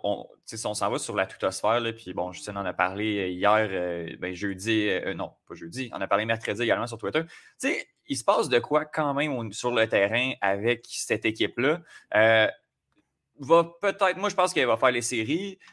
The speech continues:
euh, de justesse, mais elle va les faire, ce à quoi on s'attendait déjà en début de saison. Mais, euh, ce que j'aime avec cette équipe-là, c'est que, premièrement, ben,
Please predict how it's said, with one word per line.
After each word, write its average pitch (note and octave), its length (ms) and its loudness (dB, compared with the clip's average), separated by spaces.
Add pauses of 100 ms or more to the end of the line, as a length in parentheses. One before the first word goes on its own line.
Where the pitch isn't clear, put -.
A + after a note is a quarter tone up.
euh, G#2 680 2
de A#2 140 -2
justesse, C#3 460 -2
mais B2 60 -2
elle A2 40 0
va A#2 60 2
les A2 120 0
faire, D3 300 0
ce - 200 -6
à D#3 140 0
quoi D3 180 -2
on C#3 100 -4
s'attendait A2+ 440 -2
déjà A#2+ 220 -2
en B2+ 60 -2
début G#2+ 160 -4
de - 40 -18
saison. F#2 340 -2 (340)
Mais, D3+ 580 -4
euh, G#2+ 320 0 (540)
ce - 200 -8
que F3 160 0
j'aime E3 320 2
avec A#2+ 220 0
cette B2+ 220 -4
équipe-là, B2+ 460 -4
c'est A#2+ 180 -8
que, B2 140 -2
premièrement, B2+ 360 0
ben, A2+ 300 4